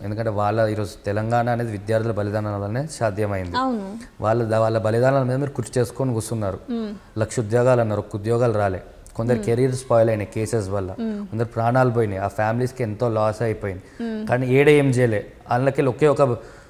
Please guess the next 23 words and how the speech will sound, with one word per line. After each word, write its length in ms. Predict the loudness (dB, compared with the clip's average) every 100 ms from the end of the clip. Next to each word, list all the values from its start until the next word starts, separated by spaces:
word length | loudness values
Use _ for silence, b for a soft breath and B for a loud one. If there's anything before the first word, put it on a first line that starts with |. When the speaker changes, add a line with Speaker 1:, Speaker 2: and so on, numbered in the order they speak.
| B -20 -20 -8 2
Speaker 1:
లాభపడ్డ 380 | 6 8 6
నాయకుడు 380 | 6 4 4 2
అంటే 120 | 2
బల్క 260 | 4 4 2
సుమన్ 260 | 0 0 0
ఒక్క 140 | 2
ఆయననే 240 | 2 4
ఉంటాడు. 420 | 2 2 0 -2 -4 -6 -4
Speaker 2:
మ్మ్. 240 | -2 -4 -2
Speaker 1:
బల్క 260 | -2 0
సుమన్ 320 | 0 0 -2 -2
ఒక్క 160 | 0
ఆయనకు, 300 | 0 0 -2
ఆయనకు, 440 | -2 -2 -4 -6 -8 -12 -20 -4
ఆయన 160 | 0 2
ఎందుకంటే 420 | 2 2 2 2
ఇదే 160 | 2
కోటరీకి 380 | 2 0 0 -4
సంబంధించినోడు 560 | -2 -2 -2 -4 -4 0
కాబట్టి 180 | 0 0
ఆయనకు 200 | -2 0
పదవులు 280 | 0 2
వచ్చినాయి. 300 | -2 -4 -12